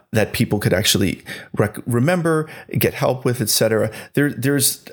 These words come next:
I, I'm, I'm no great designer when it comes to, like, web stuff, even though I've been doing web stuff for the past five years at Talk. Uh, but when it came to command line stuff, I, I really put a lot of thought into the design of that command line.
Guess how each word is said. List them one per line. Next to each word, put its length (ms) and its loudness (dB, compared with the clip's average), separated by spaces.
I, 120 0
I'm, 200 0
I'm 220 2
no 100 2
great 320 -2
designer 540 2
when 100 2
it 80 0
comes 280 0
to, 60 2
like, 320 0
web 280 2
stuff, 260 0
even 160 2
though 60 2
I've 80 0
been 100 0
doing 140 2
web 180 0
stuff 180 0
for 80 2
the 60 -2
past 240 0
five 220 0
years 160 0
at 100 -6
Talk. 320 0
Uh, 100 2
but 120 2
when 100 0
it 80 -2
came 100 0
to 80 2
command 320 0
line 120 0
stuff, 260 0
I, 200 2
I 40 0
really 320 0
put 320 -4
a 20 2
lot 220 2
of 100 -4
thought 240 2
into 180 2
the 120 -2
design 340 0
of 60 0
that 240 0
command 360 0
line. 160 -8